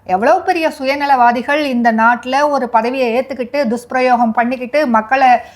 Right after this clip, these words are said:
ஆம், எந்த ஒரு சௌரியமும் செஞ்சு கொடுக்காம, ஆ, அதிகாரத்தை பயன்படுத்திக்கிட்டு குடும்ப வளர்ச்சிக்காக உழைச்சிக்கிட்டு இருக்காங்கன்றதை நிதர்சனமாக நம்ம பார்த்துக்கிட்டு இருக்கோம். மொத அதிமுகவை விட்டா, ஆ, திமுக, திமுகவை விட்டா அதிமுக,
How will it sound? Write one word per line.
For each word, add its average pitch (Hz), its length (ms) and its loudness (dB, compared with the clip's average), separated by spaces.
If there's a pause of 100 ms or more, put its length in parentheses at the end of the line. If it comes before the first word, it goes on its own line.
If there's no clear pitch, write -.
(180)
ஆம், 208 500 4 (300)
எந்த 294 380 2
ஒரு 339 320 2
சௌரியமும் 302 540 0
செஞ்சு 262 240 -6
கொடுக்காம, 254 520 0 (480)
ஆ, 214 160 4
அதிகாரத்தை 320 560 0
பயன்படுத்திக்கிட்டு 277 760 -4
குடும்ப 339 320 2
வளர்ச்சிக்காக 277 640 -2
உழைச்சிக்கிட்டு 262 500 -2
இருக்காங்கன்றதை 240 420 -2 (220)
நிதர்சனமாக 294 600 -2
நம்ம 247 240 0
பார்த்துக்கிட்டு 233 380 -2
இருக்கோம். 208 360 -8 (340)
மொத 214 120 4
அதிமுகவை 269 600 0
விட்டா, 247 240 0 (480)
ஆ, 226 240 4
திமுக, 233 480 -2 (300)
திமுகவை 269 540 2
விட்டா 320 140 0 (180)
அதிமுக, 233 440 -2